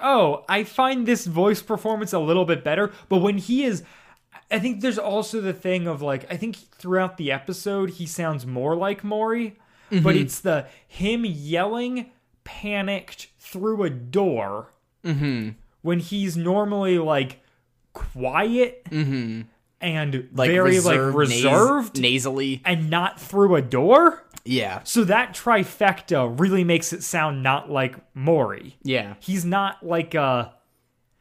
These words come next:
Speaker 1: and his panic in the fa-, in the past has always felt more neurotic.
Speaker 2: And manufactured.
Speaker 1: Right. Where in this one, it feels like
Speaker 2: You don't know.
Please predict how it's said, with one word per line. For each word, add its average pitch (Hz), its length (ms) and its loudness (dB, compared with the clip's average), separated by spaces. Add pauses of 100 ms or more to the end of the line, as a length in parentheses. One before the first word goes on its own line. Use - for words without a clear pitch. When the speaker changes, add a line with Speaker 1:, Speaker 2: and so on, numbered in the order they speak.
(240)
Speaker 1:
and 233 220 -2 (260)
his 247 220 0
panic 277 500 -6
in 277 100 -6
the 269 80 -2
fa-, 262 440 -4
in 240 160 -4
the 262 80 -4
past 262 400 -6
has 175 180 -2
always 190 480 0
felt 185 420 0
more 165 440 0
neurotic. 135 1040 -2 (100)
Speaker 2:
And 190 220 0
manufactured. 120 1000 -4
Speaker 1:
Right. 233 360 2 (320)
Where 196 280 6
in 180 220 0
this 233 300 4
one, 262 260 0
it 175 200 -12
feels 190 540 -4
like 135 520 -2 (1700)
Speaker 2:
You 170 140 2
don't 190 200 8
know. 208 320 6